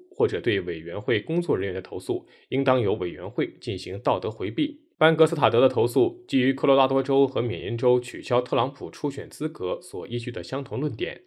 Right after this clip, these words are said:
但这些裁决尚待进一步的上诉程序。联邦宪法第十四修正案禁止任何参与叛乱的人担任公职。科州最高法和缅因州州务卿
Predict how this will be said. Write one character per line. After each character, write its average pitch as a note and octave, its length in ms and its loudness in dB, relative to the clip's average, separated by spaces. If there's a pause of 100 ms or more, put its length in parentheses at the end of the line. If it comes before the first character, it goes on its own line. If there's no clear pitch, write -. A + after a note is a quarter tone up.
(120)
但 - 320 4
这 C3 120 2
些 B2 100 2
裁 A2 180 0
决 G2 380 -2
尚 A2 240 -2
待 F2+ 160 -2
进 B2 260 -4
一 F#2 80 -2
步 G2 160 -4
的 F2+ 220 -6
上 G#2+ 240 -8
诉 G#2 160 -8
程 E2+ 260 -12
序。 - 380 -4 (220)
联 D3+ 120 8
邦 E3+ 120 10
宪 D#3+ 160 6
法 A2 180 6
第 B2+ 160 4
十 A#2+ 160 2
四 B2 220 4
修 C3+ 200 4
正 B2+ 160 0
案 A#2+ 280 0
禁 C#3+ 160 -2
止 G2+ 120 -2
任 G#2 200 0
何 G2+ 200 -2
参 A#2+ 220 0
与 G#2+ 60 2
叛 C3 200 0
乱 A2 120 0
的 F2+ 80 -4
人 E2+ 240 -8
担 B2 120 2
任 G2+ 140 0
公 C3 220 -2
职。 E2+ 400 -6 (160)
科 D3 180 6
州 D3+ 160 6
最 D3 140 2
高 C#3 160 8
法 F2 320 0
和 A2 180 0
缅 G#2 200 -2
因 A#2 120 -4
州 C#3 140 0
州 D3 160 2
务 A2 80 2
卿 C#3 340 -2